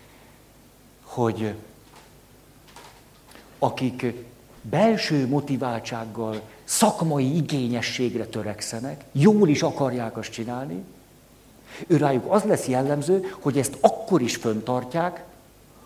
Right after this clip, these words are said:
ha ezt sosem érik el. Sőt, az derült ki, hogy tulajdonképpen ezek a belső célok, amiket meg tudunk találni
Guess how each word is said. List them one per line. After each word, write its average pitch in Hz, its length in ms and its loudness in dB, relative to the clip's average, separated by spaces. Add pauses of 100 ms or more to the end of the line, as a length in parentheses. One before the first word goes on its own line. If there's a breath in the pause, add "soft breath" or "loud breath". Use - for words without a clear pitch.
(140 loud breath)
ha - 220 -2
ezt 135 160 -2
sosem 113 360 -2
érik 107 320 -4
el. 90 300 -8 (1800 loud breath)
Sőt, 123 420 -4
az 170 200 4
derült 113 420 -2
ki, 147 320 -4 (440 loud breath)
hogy 123 160 0
tulajdonképpen 151 1000 0 (200 loud breath)
ezek 127 320 -2
a 117 80 -4 (160)
belső 147 1040 8 (120)
célok, 180 520 6
amiket 127 380 -2
meg 127 220 0
tudunk 113 360 -4
találni 123 600 -6